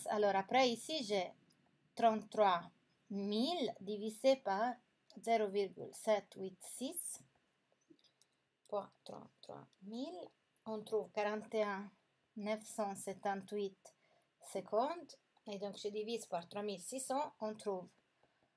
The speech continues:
onze virgule sept heures. Là, c'est le temps. On aurait pu aussi considérer les vitesses, on a dit, en kilomètres par heure, et donner, ça nous donnait tout de suite les résultats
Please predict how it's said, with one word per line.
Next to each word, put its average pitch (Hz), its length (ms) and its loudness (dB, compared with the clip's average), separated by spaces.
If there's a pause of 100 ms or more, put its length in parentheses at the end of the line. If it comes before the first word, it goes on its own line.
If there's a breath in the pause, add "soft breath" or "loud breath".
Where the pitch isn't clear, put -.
(180)
onze 247 340 4
virgule 190 440 -4
sept - 600 4 (340)
heures. 190 280 -4 (2000)
Là, 214 240 2
c'est 220 120 -2
le 214 120 -4
temps. 175 200 -4 (880 loud breath)
On 254 120 0
aurait 240 200 4
pu 233 200 -6
aussi 240 500 2
considérer 247 540 4
les 233 120 6
vitesses, 247 400 0
on 220 100 2
a 214 100 2
dit, 247 320 -4 (240)
en 202 160 -6 (180)
kilomètres 214 460 -2
par 196 180 2
heure, 254 220 8
et 214 40 4
donner, 208 300 0
ça 214 200 -4
nous 214 100 -2
donnait 214 320 0 (500 soft breath)
tout 262 100 -10
de 262 60 -10
suite 254 260 -2
les 202 140 2
résultats 214 480 0